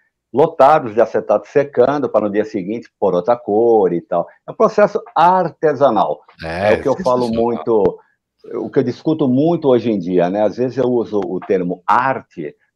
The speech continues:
Speaker 1: né? A-, algumas
Speaker 2: Sim.
Speaker 1: pessoas não entendem, né? Porque a arte ficou uma coisa muito, aí eu mudo pra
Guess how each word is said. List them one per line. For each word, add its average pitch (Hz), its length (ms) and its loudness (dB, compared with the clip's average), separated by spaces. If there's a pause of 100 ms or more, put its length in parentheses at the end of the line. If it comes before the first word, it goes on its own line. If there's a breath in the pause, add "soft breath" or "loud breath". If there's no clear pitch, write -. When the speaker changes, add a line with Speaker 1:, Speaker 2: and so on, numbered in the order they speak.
(420)
Speaker 1:
né? 123 540 -4
A-, 85 200 -8
algumas 87 340 -4
Speaker 2:
Sim. 76 80 -20
Speaker 1:
pessoas 104 300 -6
não 127 100 -2
entendem, 92 720 -4
né? 82 320 -10
Porque - 260 -10
a 85 80 2
arte 110 260 -4
ficou 104 260 -14
uma 107 160 -6
coisa 104 320 -8
muito, 113 1000 -4 (320 loud breath)
aí 117 180 2
eu 156 120 4
mudo 139 320 0
pra - 260 0